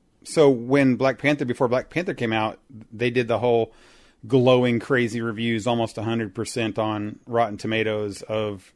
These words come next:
Black Panther and how it's revolutionary and amazing and wonderful. I was like, "All right, this, if the critics are going crazy for it, it's gonna be a bomb. It's, there's, or there's just gonna be something that can't be right about this. There's just no way that we can have both."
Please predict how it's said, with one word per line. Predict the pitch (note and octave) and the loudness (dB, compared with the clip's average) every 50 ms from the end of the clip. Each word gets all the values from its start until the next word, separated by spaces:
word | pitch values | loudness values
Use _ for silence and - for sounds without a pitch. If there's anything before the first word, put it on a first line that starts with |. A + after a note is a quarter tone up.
| _ - | _ -6
Black | - A2 G#2+ - | -4 -4 -4 -4
Panther | - G#2+ G#2 G2+ - A2+ G#2+ G#2 | -6 -8 -8 -6 -4 -4 -4 -4
and | G2+ G#2 | -4 -4
how | G#2+ G#2+ | -6 -6
it's | G2 - - - - _ - | -6 -10 -14 -20 -20 _ -4
revolutionary | A2 A#2 G#2+ G#2 G#2+ A2 G#2 - G#2+ G2+ G2 G#2 | -4 -4 -2 -2 -6 -6 -8 -8 -12 -10 -8 -8
and | G#2 | -8
amazing | G2+ F#2+ F#2+ G2+ G2+ F#2+ G#2 G2+ | -6 -8 -8 -8 -8 -8 -8 -10
and | G2 F#2+ | -8 -8
wonderful. | G2 G2+ G2+ - G2 F#2+ | -8 -8 -8 -8 -8 -10
I | |
was | F#2 G2 | -8 -8
like, | G#2 - B2 | -8 -4 -2
"All | B2+ | 2
right, | A#2+ A#2+ A2+ A2 A#2 - _ _ _ - - - - - _ _ _ - | 4 4 4 4 2 0 _ _ _ -20 -20 -20 -20 -20 _ _ _ -2
this, | G#2+ B2+ C#3 C3 - - - | 4 6 6 6 4 0 -2
if | C#3+ B2 - | -2 -2 -2
the | - B2 | -2 -8
critics | - - F#3+ F3 E3 D3 - - | 0 2 4 4 4 4 2 0
are | D3+ C#3 | -2 0
going | C3 C#3 C3+ C3 | 2 2 0 0
crazy | - - C#3 C3 A#2+ A#2+ | 0 0 0 0 0 -2
for | A2+ - C3 B2 A#2+ A#2+ | -4 -4 0 2 4 4
it, | A#2 A2+ - _ _ _ _ _ _ _ _ _ - A#2 G#2+ G#2 - _ _ - | 4 2 0 _ _ _ _ _ _ _ _ _ -16 -16 -16 -16 -18 _ _ -4
it's | C3 B2 - | -4 -4 -2
gonna | - - B2+ A#2+ A#2 | -2 -2 0 0 0
be | G#2 A2+ A2+ | -2 -2 -2
a | G#2+ | -2
bomb. | F#2 G#2+ G#2 G#2 G#2 G2+ G2+ G2+ - - | -2 -4 -4 -4 -4 -6 -6 -8 -10 -10
It's, | A#2 G#2+ - | -10 -10 -4
there's, | - A#2+ A#2 G#2+ - | -2 -2 -2 -2 -4
or | A#2 A#2 A#2+ | -2 -2 0
there's | A#2+ A#2 - | 0 0 -2
just | - C3 - - | -4 -6 -4 -4
gonna | C3 A#2+ | -2 -2
be | A2+ G#2 | -2 -2
something | - B2 G#2 G#2+ A2 | -4 -6 -6 -4 -6
that | G#2 G#2 G2+ | -6 -8 -8
can't | - A#2+ G#2 G2+ | -10 -10 -10 -8
be | G#2+ G#2 | -8 -6
right | G#2 G#2 G#2 G2+ | -4 -2 -2 -2
about | G2+ G2+ G2+ F#2+ - | -2 -4 -6 -6 -6
this. | - G2+ F#2+ - | -8 -10 -10 -8
There's | A#2+ A2 G2 - | -10 -10 -8 -8
just | A2+ - - - | -10 -10 -8 -8
no | A2 G#2+ G2+ | -8 -6 -6
way | G2 G2+ G2+ G2 F#2+ F#2+ G2 | -6 -6 -6 -6 -6 -8 -10
that | G2+ G#2 G#2 F#2+ G2 | -8 -8 -8 -8 -8
we | G#2+ - | -10 -8
can | G#2 | -8
have | G2 F2+ F#2 | -10 -8 0
both." | G#2 B2+ C3 B2+ B2 A#2+ A#2 - | 4 6 8 8 6 4 2 -2